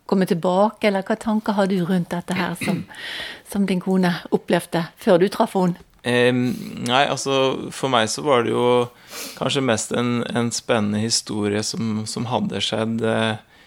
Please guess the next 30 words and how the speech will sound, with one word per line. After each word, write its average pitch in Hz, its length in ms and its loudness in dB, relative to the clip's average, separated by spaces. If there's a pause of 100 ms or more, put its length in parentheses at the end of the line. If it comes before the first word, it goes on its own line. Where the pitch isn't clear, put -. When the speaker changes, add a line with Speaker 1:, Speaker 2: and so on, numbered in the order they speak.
(380)
Speaker 2:
eh, 107 320 -2
mange 113 320 0
år 107 240 0
før 110 320 0
jeg 104 560 0
traff 110 240 -2
Silje, 123 480 -2
men, 123 320 -2 (560)
eh, 120 240 -2
mens 120 240 -2
vi 123 80 0
var 120 160 4
forlovet, 113 560 0
så, 139 240 -4 (240)
så 139 240 -4
skjedde 120 400 0
det - 80 0
at, - 320 -6
eh, 113 320 0 (800)
at - 160 -6
Silje 107 320 0
fikk 110 320 -4
et, - 240 -10
em, 107 840 -4 (180)
et - 160 -6
sånt 104 320 -4
epileptisk - 640 -6
anfall 107 600 -4 (100)
på - 80 -6 (160)
bussen, 143 540 -4